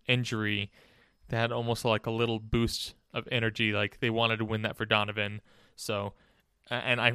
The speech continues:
I think that's really what was going on in their heads. That's what it looked like they played, that what they played like. Um, they were, they were hustling a little more after that. They were, like, every play mattered a little bit more,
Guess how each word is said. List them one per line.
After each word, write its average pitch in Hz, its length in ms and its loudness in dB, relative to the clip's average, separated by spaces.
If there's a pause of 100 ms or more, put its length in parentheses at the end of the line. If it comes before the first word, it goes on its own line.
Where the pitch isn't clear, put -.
I 120 100 -2
think 165 220 0
that's 127 220 2
really 117 180 4
what 101 100 2
was 110 120 0
going 113 200 4
on 104 140 4
in 104 40 -4
their 101 120 0
heads. 110 580 0
That's 110 220 -4
what 113 120 0
it 104 60 -6
looked 110 160 -4
like 107 140 -2
they 107 100 -4
played, 110 440 4 (100)
that 120 260 -6
what 117 100 0
they 117 80 -2
played 113 280 4
like. 113 340 2 (560)
Um, 101 340 -8 (380)
they 113 120 4
were, 107 200 0
they 110 100 0
were 104 120 -4
hustling 123 460 0
a 120 60 2
little 117 200 2
more 117 180 2
after 113 280 0
that. 117 260 4
They 110 80 2
were, 104 320 -2 (200)
like, 107 320 -6 (400)
every 123 240 6
play 117 240 2
mattered 110 420 0
a 120 40 0
little 120 240 0
bit 127 160 0
more, 127 360 2